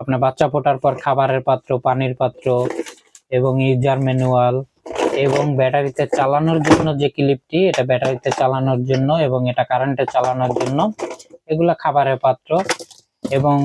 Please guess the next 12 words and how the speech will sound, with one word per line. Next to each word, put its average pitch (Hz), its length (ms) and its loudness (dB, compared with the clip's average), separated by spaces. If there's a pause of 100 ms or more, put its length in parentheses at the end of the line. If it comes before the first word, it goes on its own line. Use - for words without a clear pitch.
(160)
ডিম 143 260 2
ক্যান্ডেলিং 160 520 2
করার 147 360 0
জন্য 131 260 0
একটি 123 260 -4
লাইট 127 480 0 (960)
এবং 135 320 0 (400)
ইউজার 151 380 2
ম্যানুয়াল 139 400 0
তো 160 180 -2
থাকছেই 156 600 -2 (100)
সম্পূর্ণ। 131 540 -2